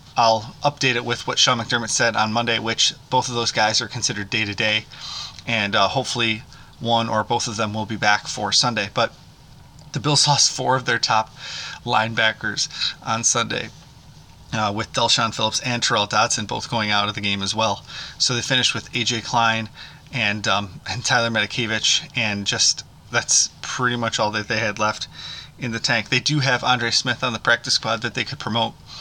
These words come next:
um, and, uh, I'm sure we'll talk about that later in the episode. The running game, not very good. Um, outside Josh Allen, they just, Zach Moss and, um, Devin Singletary just could not get it going.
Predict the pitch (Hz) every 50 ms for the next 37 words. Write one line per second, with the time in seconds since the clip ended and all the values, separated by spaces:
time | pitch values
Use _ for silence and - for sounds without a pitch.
0 | - - - - - - - 110 107 104 101 104 101 - - - - - - -
1 | - - - - - - - 123 117 113 110 104 110 107 110 113 113 - - -
2 | 131 110 110 110 - 127 113 104 - 117 110 107 110 107 107 - 113 110 101 101
3 | 98 - - - 143 123 113 113 113 - 135 - - 107 101 101 - - - -
4 | - - - - - - - - - - - - - - - - - 135 127 123
5 | 135 147 156 151 127 123 113 107 98 - - - - 135 135 127 - 143 139 135
6 | 120 107 113 120 123 110 101 - - - - - - - - - - - - -
7 | 120 110 107 104 - - 123 135 135 - - 139 127 120 - - 127 120 117 -
8 | - 127 127 127 120 113 104 113 110 - - 123 - - - - - - - 120
9 | 117 - - 120 120 - - - - - 123 113 110 113 113 101 - - - -
10 | - - - - - - 113 107 107 107 107 110 - - - - - - - -
11 | - - - - - - - - - - - 139 123 131 117 135 131 123 127 120
12 | - - 117 110 107 - - - - - - - 117 123 117 110 113 - - 117
13 | 110 107 - 117 110 110 110 110